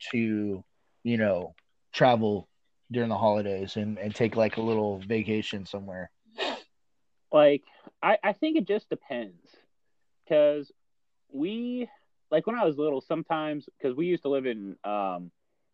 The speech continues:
Speaker 2: all over the Midwest. We didn't live in a specific area that was close to our cousins. So
Speaker 1: Okay.
Speaker 2: we would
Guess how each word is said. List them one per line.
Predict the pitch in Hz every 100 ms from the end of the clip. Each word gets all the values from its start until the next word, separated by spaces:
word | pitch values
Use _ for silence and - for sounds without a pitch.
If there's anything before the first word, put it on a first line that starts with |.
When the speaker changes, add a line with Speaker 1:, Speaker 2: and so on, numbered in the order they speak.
| _
Speaker 2:
all | 143 139
over | 120 113
the |
Midwest. | 110 110 104 104 120
We | 123
didn't | 113 113
live | 110
in | 113
a | 101
specific | - - 117 107 -
area | 101 101 98
that | 101 98
was | 95 -
close | - 113 -
to | 107
our | 98
cousins. | - 98 98 107 110 _ _ _ _ _ _ _ _
So | - 135
Speaker 1:
Okay. | 120 117 107
Speaker 2:
we | 110 180
would | 254 123